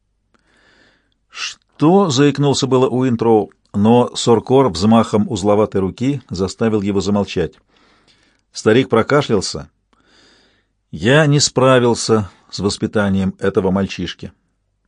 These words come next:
Пока он был мал, я просто радовался, что в нём хоть что-то осталось от Кеннета. Души в нём не чаял, пылинки сдувал.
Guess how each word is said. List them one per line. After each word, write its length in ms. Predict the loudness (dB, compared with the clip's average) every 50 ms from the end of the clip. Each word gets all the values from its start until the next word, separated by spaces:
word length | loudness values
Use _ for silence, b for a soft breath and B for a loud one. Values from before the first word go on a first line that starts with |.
| _ _ _ _ _ _ _ _ _
Пока 260 | -8 -6 0 4 4
он 180 | 4 4 4 4
был 160 | 4 4 4
мал, 420 | 4 2 4 4 4 2 0 -2 -8 b b b b b b b b b b b b b b b b -4
я 160 | 0 0 2
просто 300 | 2 2 0 2 2 4
радовался, 680 | 4 6 4 4 4 4 2 2 2 0 0 -2 -4
что 220 | -4 0 -2 0 0
в 60 | 2
нём 280 | 2 2 2 0 -2 -6 -8
хоть 200 | -6 -6 -4 -4
что-то 580 | -6 -10 _ 0 2 4 4 4 4 2 0
осталось 420 | 0 0 0 0 2 2 2 0 -4
от 140 | -6 -6
Кеннета. 440 | -4 -4 -4 -4 -4 -8 -12 -18 -20 _ _ _ _ -14
Души 520 | -12 -2 2 2 2 2 0 0 0 0
в 60 | 2 2
нём 200 | 2 2 2 2
не 120 | 0 0
чаял, 460 | -4 -2 -2 0 0 0 -2 -6 -10 _ _
пылинки 460 | 0 0 2 2 2 0 0 -2 -2
сдувал. 500 | -4 -2 -4 -2 -2 0 -2 -2 -6